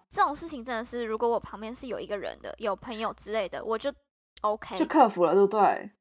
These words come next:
Speaker 1: 对，但，而且哦，如果我旁边那个人说：“不要啊，有一点怕欸。”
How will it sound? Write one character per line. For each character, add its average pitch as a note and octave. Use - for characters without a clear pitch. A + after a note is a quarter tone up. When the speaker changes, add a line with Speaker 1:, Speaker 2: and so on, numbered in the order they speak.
Speaker 1:
对， -
但， C#4+
而 D#4
且 F4+
哦， C4
如 C4+
果 D#4+
我 D4
旁 -
边 A#3+
那 D4
个 C#4+
人 A#3+
说 C#4+
：“不 D4+
要 F#4
啊， D#4+
有 C#4
一 D#4
点 C#4+
怕 C#4+
欸。” B3+